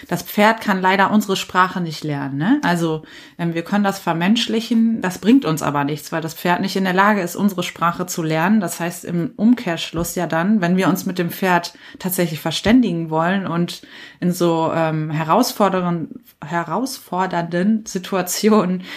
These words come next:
wie die du, die du zum Beispiel beschrieben hast jetzt gerade, äh, mit deinem Wallach, ähm,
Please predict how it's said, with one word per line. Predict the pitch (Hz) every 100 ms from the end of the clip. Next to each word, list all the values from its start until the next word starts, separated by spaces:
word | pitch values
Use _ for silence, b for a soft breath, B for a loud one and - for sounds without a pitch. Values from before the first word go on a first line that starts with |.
| B
wie | 190
die | 175 190
du, | 185 165
die | - 196
du | 175
zum | 180 190
Beispiel | 175 180 - 190 170
beschrieben | 160 156 - - 254 214
hast | 170 -
jetzt | 180 165
gerade, | - 160 160 160 156 156 156
äh, | 156
mit | 151 151 160
deinem | 160 156 151 151 -
Wallach, | 160 185 240 - B B B B -
ähm, | 190 185 190 185